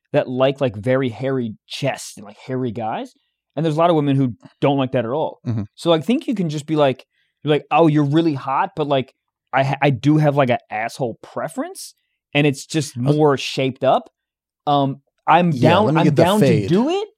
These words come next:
Speaker 1: I'm down to do it, but you just have to clean up a bit."
Speaker 2: I also think if you're swinging,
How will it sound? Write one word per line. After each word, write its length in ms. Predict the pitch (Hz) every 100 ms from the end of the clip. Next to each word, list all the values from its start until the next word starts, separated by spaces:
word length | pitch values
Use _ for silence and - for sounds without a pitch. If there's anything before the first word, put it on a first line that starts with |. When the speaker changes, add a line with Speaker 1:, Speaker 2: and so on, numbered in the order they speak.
| _ _ _ _
Speaker 1:
I'm 80 | 160
down 200 | 175 190
to 40 | 151
do 260 | 131 214
it, 180 | 320 370 _ _ -
but 160 | 170 170
you 140 | 202
just 160 | 175 180
have 120 | 165
to 80 | 143
clean 280 | 151 147
up 100 | 131
a 60 | 120
bit." 220 | 95 110 - _ _ -
Speaker 2:
I 80 | 202
also 200 | 226 156
think 180 | 165 139
if 80 |
you're 120 | 127 117
swinging, 680 | - 120 139 160 170 175